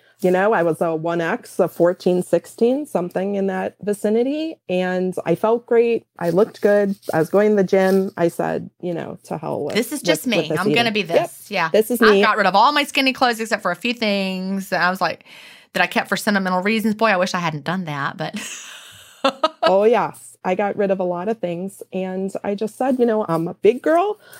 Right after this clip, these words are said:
Speaker 1: I'm a plus size girl. I've always been this way. This is my destiny. I'm done, you know, I'm done fighting it."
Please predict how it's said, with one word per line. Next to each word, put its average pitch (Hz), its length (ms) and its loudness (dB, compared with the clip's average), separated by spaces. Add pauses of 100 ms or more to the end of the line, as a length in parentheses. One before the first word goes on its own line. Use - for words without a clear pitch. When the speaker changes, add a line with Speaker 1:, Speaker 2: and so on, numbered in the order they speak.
(160)
Speaker 1:
I'm 165 160 0
a 160 80 -2
plus 247 280 -2
size 294 220 -2
girl. 277 420 0
I've 175 200 0
always 262 380 2
been 247 200 2
this 247 220 -2
way. 208 300 4
This 190 280 2
is 190 240 2
my 165 520 -2 (280)
destiny. 226 800 4
I'm 175 200 -2
done, 175 520 -4
you - 120 -4
know, - 120 -10
I'm 170 140 -4
done - 220 -6
fighting - 300 -8
it." - 140 -14